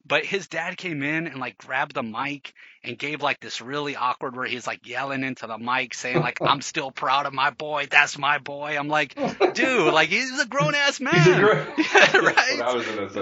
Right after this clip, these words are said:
Speaker 1: Yeah,
Speaker 2: yeah.
Speaker 1: like, chill out.
Speaker 2: Uh.
Speaker 1: Uh, so, yeah. So, so that was the card. All in all, it was, uh, it was a decent card. Um, nothing, you know, no big stories, no, uh,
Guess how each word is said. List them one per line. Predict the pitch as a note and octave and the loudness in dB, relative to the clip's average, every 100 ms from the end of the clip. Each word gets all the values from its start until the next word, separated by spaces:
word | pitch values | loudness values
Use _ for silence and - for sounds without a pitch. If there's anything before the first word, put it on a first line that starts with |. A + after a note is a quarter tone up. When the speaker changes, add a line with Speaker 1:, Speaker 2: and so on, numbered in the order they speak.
| F#2 | -2
Speaker 1:
Yeah, | B2+ C3 B2 | 0 2 4
Speaker 2:
yeah. | B2+ | 2
Speaker 1:
like, | B2+ C3 | -2 -8
chill | - - - | -8 -10 -8
out. | B2 D3 C#3+ B2 A2+ - - - | -6 0 0 0 -6 -20 -16 -12
Speaker 2:
Uh. | C3 B2 - B2 | -10 -10 -10 -4
Speaker 1:
Uh, | C3 B2 A#2+ | 0 0 -2
so, | A#2 - C3+ B2+ B2 B2 _ _ _ _ - | -4 -2 -2 -2 -6 -10 _ _ _ _ -20
yeah. | - A#2+ A2+ A#2 | -8 -6 -6 -10
So, | - C3+ C#3 | -6 -4 -2
so | E3+ | 0
that | A3 A3+ | 4 4
was | F3+ | 4
the | C3+ | -4
card. | - C#3 C3+ C#3+ | -2 2 2 0
All | - B3 | 0 0
in | A3 | 0
all, | G3+ F#3+ F#3 F3+ _ | 0 0 -2 -6 _
it | G3 | -8
was, | F#3 F#3 F3 D#3 | -6 -6 -8 -6
uh, | F3+ E3+ F3 F3 - | -6 -4 -6 -8 -8
it | A3 | -6
was | A3 | -6
a | F#3+ | -6
decent | B3+ A#3 G3+ | -8 -6 -2
card. | F#3+ G3 F#3+ F#3 _ _ - _ _ | 2 2 0 -4 _ _ -20 _ _
Um, | C#3+ C#3+ C#3+ C#3 - | -2 0 -2 -6 -2
nothing, | D#3+ F3 F#3+ F3 E3 D3+ _ | 2 4 4 0 0 -6 _
you | C3 | -6
know, | B2+ | -4
no | B2+ C3+ D3+ | -2 -2 0
big | D3+ C#3+ | -2 -4
stories, | - B2 C3+ C3+ | -6 -4 -4 -6
no, | - C3 C3+ C3 B2+ - _ _ | -6 -4 -4 -6 -12 -20 _ _
uh, | A#2+ A#2 A#2 | -2 -2 -4